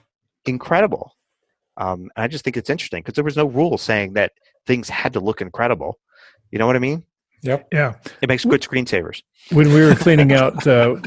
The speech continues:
Speaker 3: we just downsized my mother, and she had a print, a Chesley Bonestell print that my dad bought in the seventies of what it would be like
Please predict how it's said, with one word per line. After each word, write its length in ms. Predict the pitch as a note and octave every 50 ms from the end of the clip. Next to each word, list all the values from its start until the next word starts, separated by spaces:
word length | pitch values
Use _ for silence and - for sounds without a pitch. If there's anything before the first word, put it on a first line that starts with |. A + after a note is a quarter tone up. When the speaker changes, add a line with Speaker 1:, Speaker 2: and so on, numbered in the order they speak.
| - _ -
Speaker 3:
we 140 | F#3 D#3 D3+
just 200 | C#3+ C#3+ A#2 A2+
downsized 600 | D3 C3+ C3 C3 A#2 - C#3 B2 A#2+ A#2+ G#2 C3
my 320 | B2 A2+ G#2+ G#2+ G2+ G2 - _ _ _ _
mother, 380 | - C3+ C3+ C3+ C3 B2+ A2+ A#2
and 100 | A2+ G#2+
she 200 | - - C#3+ B2
had 220 | A2+ C3+ C3 B2+ A#2+
a 80 | A2+
print, 500 | A2 - - - C#3+ C3 B2 A#2+ A2+ - - - - - - - _ _ - -
a 40 |
Chesley 440 | A#2+ - - C#3+ C3+ - - - C3+
Bonestell 540 | A#2 B2 B2 C3 C#3 C3 - - A2+ G#2 G2+
print 380 | - - B2+ A2 A2 G#2+ - - - -
that 180 | D#3+ C#3 B2+ B2
my 140 | A#2+ A#2
dad 420 | A#2 A2+ A2+ A#2+ A#2+ B2 B2 A#2 G#2+
bought 260 | A2 G#2 G#2 A2 -
in 200 | - C3 A2 A2
the 100 | G#2+ G2+
seventies 680 | - - - B2+ A#2 A#2 B2+ A#2 A2 G#2 G#2 G#2+ - - _ _ _ _ _ _ _ _ _ _ -
of 380 | - D#3 A#2 A2+ A2+ A2 A2 - -
what 160 | - C3+ C#3 D3+
it 20 | F3
would 180 | D3 - D3+ D3
be 100 | F3+ F#3
like 460 | E3+ A#2+ G#2 G#2 G#2 G#2+ - -